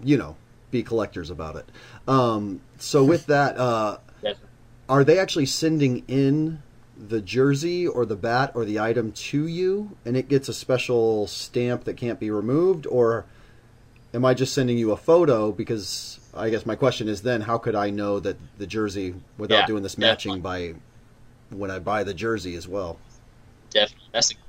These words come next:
Speaker 2: yeah, that's a great question. Um, that's one of the great things about our service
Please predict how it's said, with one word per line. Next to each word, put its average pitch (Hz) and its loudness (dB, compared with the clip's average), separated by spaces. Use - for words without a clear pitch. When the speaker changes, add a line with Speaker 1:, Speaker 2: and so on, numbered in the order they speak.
Speaker 2:
yeah, 98 2
that's 110 4
a 131 0
great 113 0
question. 104 0
Um, 98 -4
that's 131 2
one 139 2
of 120 0
the 110 4
great 110 2
things 107 -2
about 101 4
our 101 2
service 92 -2